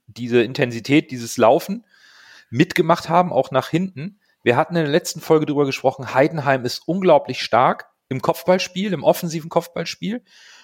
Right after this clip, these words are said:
Und ich kann mich an keine gefährliche Standardsituation erinnern, die diese Stärke hätte zum Tragen bringen können. Sie hatten nur drei Ecken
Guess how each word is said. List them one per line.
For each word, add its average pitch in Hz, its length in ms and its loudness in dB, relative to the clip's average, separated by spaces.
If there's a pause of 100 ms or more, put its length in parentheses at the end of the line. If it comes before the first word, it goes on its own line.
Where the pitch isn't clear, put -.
(540)
Und 156 280 2
ich - 160 0
kann 147 200 2
mich 175 220 -2
an 139 160 0
keine 143 380 0
gefährliche 131 480 2
Standardsituation 160 800 0
erinnern, 165 340 -2
die 127 140 -14
diese 123 200 -6
Stärke 120 360 2
hätte 120 160 -2
zum 123 160 -10
Tragen 123 320 2
bringen 156 240 -4
können. 180 320 -8
Sie 127 180 0
hatten 131 220 0
nur 127 120 2
drei 127 280 4
Ecken 131 400 -6